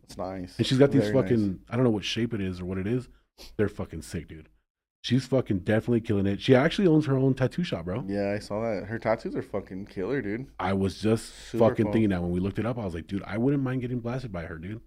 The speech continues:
Speaker 1: Yeah, her shit's
Speaker 2: Seriously.
Speaker 1: really cool.
Speaker 2: Seriously. Uh, Heavy Metal Tattoo T X on Instagram. That's her fucking, they just opened too. Grand opening was, like, in October of last year.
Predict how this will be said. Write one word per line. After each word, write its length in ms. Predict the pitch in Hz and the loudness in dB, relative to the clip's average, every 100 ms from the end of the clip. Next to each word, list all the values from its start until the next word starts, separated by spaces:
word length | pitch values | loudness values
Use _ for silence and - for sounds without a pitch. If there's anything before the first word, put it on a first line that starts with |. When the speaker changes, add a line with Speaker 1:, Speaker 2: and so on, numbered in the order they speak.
| - | -4
Speaker 1:
Yeah, 100 | 95 | -2
her 80 | 101 | -2
shit's 120 | 110 135 | 0 4
Speaker 2:
Seriously. 260 | 127 110 | 6 6
Speaker 1:
really 120 | 110 | 0
cool. 320 | 104 101 98 110 _ _ - | 0 -4 -6 -14 _ _ 2
Speaker 2:
Seriously. 320 | 120 - 95 | 2 2 0
Uh, 380 | 101 98 95 85 - _ | 2 2 2 -2 -10 _
Heavy 220 | 101 113 | -2 6
Metal 240 | 131 123 120 | 8 8 6
Tattoo 560 | 120 113 - 110 110 - _ _ - | 2 0 2 2 0 -4 _ _ -8
T 200 | 110 98 | -2 0
X 220 | 80 - | -2 -8
on 140 | - | -8
Instagram. 420 | 95 90 82 80 76 _ _ _ - | -6 -6 -8 -8 -10 _ _ _ -8
That's 140 | 90 | -6
her 80 | - | -4
fucking, 520 | 92 98 - 90 90 92 _ _ _ - | -4 -4 -4 -4 -4 -8 _ _ _ 4
they 60 | |
just 200 | 127 160 | 6 6
opened 280 | - 151 113 | 4 4 4
too. 160 | - 107 | 2 2
Grand 220 | 104 107 | 4 2
opening 260 | 107 110 104 | 2 2 2
was, 140 | 95 | 2
like, 200 | 92 - | -2 -4
in 280 | 90 87 85 - | -8 -8 -8 -8
October 420 | 98 - 98 95 | -8 -4 -4 -4
of 80 | 82 | -6
last 220 | 82 - | -10 -12
year. 120 | 85 | -16